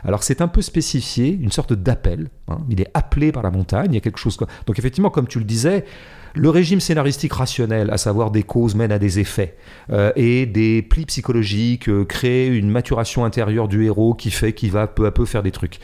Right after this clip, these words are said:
Euh, là, on est dans un ordre où il y a un saut magique. Il y a un truc, il y a une béance, quoi, où peut tout à fait s'engouffrer quelque chose de mystique. Est-ce qu'il a une révélation, et cetera Moi, ce qui m'intéresse aussi, c'est la biche.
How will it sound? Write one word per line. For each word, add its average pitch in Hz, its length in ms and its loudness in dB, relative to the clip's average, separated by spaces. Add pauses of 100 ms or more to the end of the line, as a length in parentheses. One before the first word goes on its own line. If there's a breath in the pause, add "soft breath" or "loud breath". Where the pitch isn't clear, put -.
(140 loud breath)
Euh, - 420 -2
là, 156 220 0
on 131 100 2
est 131 80 2
dans 104 200 0
un 104 100 0
ordre 123 380 2
où 98 120 2
il 101 40 2
y 107 40 2
a 104 60 2
un 107 80 2
saut 165 200 0
magique. 165 360 -2 (320)
Il 104 80 0
y - 20 2
a 110 80 2
un 107 60 0
truc, 147 400 -4
il 139 120 -4
y 123 60 2
a 120 60 2
une 127 100 0
béance, 147 400 0
quoi, 104 240 -2
où 175 160 4
peut 170 300 2 (120)
tout 143 140 -4
à 143 80 0
fait 156 80 -2
s'engouffrer 113 420 -2
quelque 113 120 0
chose 104 140 -2
de 98 80 0
mystique. 104 520 -2
Est-ce 123 100 -2
qu'il 107 140 0
a - 20 2
une 107 100 0
révélation, 104 680 -2
et - 20 -2
cetera 90 180 -6 (320 loud breath)
Moi, 127 80 -2
ce - 60 -4
qui - 100 -4
m'intéresse 170 360 -2
aussi, 160 180 -2
c'est 131 140 -2
la 107 100 2
biche. - 400 -6